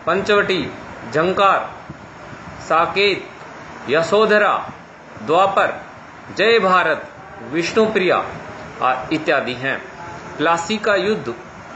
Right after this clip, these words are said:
मेघनाद वध, वृत्र संहार आदि इनके अनूदित काव्य हैं। आचार्य महावीर प्रसाद द्विवेदी युग के सर्वाधिक लोकप्रिय राष्ट्रकवि बाबू मैथिली शरण गुप्त जी ने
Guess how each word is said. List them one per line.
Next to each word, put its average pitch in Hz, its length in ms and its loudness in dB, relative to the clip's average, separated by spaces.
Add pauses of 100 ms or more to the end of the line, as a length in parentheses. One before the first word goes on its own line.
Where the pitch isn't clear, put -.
मेघनाद 170 960 2
वध, 143 280 0 (840)
वृत्र 202 360 0
संहार 180 580 2 (540)
आदि 151 280 2
इनके 185 420 -2
अनूदित 165 540 0
काव्य 113 340 2
हैं। 123 240 -2 (360)
आचार्य 165 380 2
महावीर 175 420 4
प्रसाद 185 400 2
द्विवेदी 190 500 2
युग 208 340 0
के 214 160 6 (1700)
सर्वाधिक 190 460 4
लोकप्रिय 208 520 2 (260)
राष्ट्रकवि 226 760 0
बाबू 180 480 4 (180)
मैथिली 208 500 2
शरण 202 300 4
गुप्त 185 320 -2
जी 156 140 0
ने 160 120 2